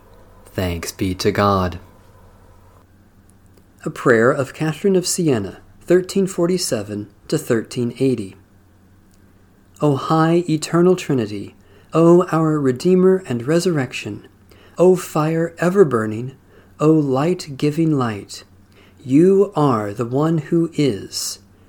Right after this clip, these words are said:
and I am the one who is not. Amen.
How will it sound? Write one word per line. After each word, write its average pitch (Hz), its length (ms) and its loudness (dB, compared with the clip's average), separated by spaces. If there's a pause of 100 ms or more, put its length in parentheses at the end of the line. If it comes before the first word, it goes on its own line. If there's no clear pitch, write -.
(160)
and 147 240 -4
I 104 480 -4 (220)
am 120 140 -4
the 127 100 0
one 110 340 -2
who 117 240 -8
is 117 260 -2
not. 123 520 -6 (920)
Amen. 98 840 -8